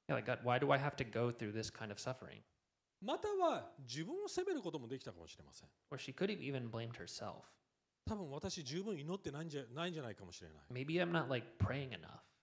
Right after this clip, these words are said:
Speaker 2: 聖書をちゃんと最近読んでないから神様祝福してくれないのかな。
Speaker 1: Yeah, maybe I'm not, like, reading the Bible well enough. Maybe God's not gonna bless me 'cause I'm not doing that well enough.
Speaker 2: 何か間違ったことをしてる、してるから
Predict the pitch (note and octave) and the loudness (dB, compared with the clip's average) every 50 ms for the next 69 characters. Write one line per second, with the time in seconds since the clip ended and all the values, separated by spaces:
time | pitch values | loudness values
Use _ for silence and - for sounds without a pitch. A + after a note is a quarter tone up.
0 | _ _ _ _ _ _ _ _ _ - - A#3 A#3 - G3 D#3+ - - F#3 F#3+ | _ _ _ _ _ _ _ _ _ 4 4 4 6 4 2 0 -2 -2 -4 -6
1 | F3 E3 F#3+ G3 F#3+ G3 F3 E3+ G3 G#3+ G3 F#3 E3+ F3+ F#3+ F#3 F3 C#3+ B2+ F3 | -4 -2 -2 -2 -2 0 -2 -2 -2 -2 -2 -2 -2 -2 -4 -4 -4 -6 -4 -6
2 | F3+ F3 - D#3 B2 A2+ - - - E3+ D#3 - - E3 D3 D#3+ D#3+ D#3+ D#3+ D3+ | -6 -6 -6 -6 -6 -6 -8 -8 -10 -12 -10 -8 -8 -6 -4 -2 -2 -2 -2 -4
3 | B2+ G#2 - G2+ E2+ F#2 F2+ - - _ _ _ C3+ B2+ B2 C3 C3+ D3 E3+ F3 | -6 -8 -10 -12 -12 -12 -14 -16 -20 _ _ _ -6 -6 -2 -2 -2 0 0 0
4 | D#3+ A#2+ B2+ C3 C3+ C#3 B2 C3+ C3 G#2 A2 B2 B2 B2+ A#2 A2+ G#2+ - G2+ A2 | 0 0 0 0 -2 0 0 -2 -2 -2 -2 -4 -4 -4 -4 -4 -4 -2 0 0
5 | A2 G#2+ G#2 G2 G#2+ A2 A2+ G#2+ G2+ G2 F#2+ G2 - A2 G#2 A2+ A2+ - A2 G#2+ | 0 0 0 0 0 0 0 -2 -2 -4 -6 -6 -6 -6 -6 -4 -4 -2 -2 -2
6 | - B2 A#2 A#2 B2 A#2 G2+ F#2+ - G2+ A2 - - G2+ F#2+ - - G2+ G2 G2 | -4 -4 -6 -6 -6 -8 -6 -6 -4 -4 -4 -4 -6 -8 -8 -8 -10 -10 -8 -10
7 | G#2 - - - - A2 G#2 G#2 G2 F#2+ F2+ - - G2 F#2+ G2 G2+ - - - | -10 -10 -12 -12 -10 -8 -8 -8 -8 -10 -10 -10 -8 -10 -10 -10 -12 -14 -16 -18
8 | _ _ G3 A#3 C4+ C#4+ B3 A#3 G#3+ A3+ A#3 A#3 C#4 D4 D#4 - C#4+ B3 - - | _ _ 2 4 4 4 2 2 4 4 4 6 4 2 2 2 2 0 0 0
9 | A#3 - G#3+ A3 A3 A3 G#3+ - - A3+ G#3+ A3 A#3 A3 G#3+ G3+ - - F3 - | 0 0 2 4 6 6 6 6 6 4 4 4 2 0 0 -2 -4 -6 -4 0
10 | - A#3 A3+ A#3+ A3+ A3 G#3 G3+ G3 - | 2 4 4 4 4 2 4 4 2 2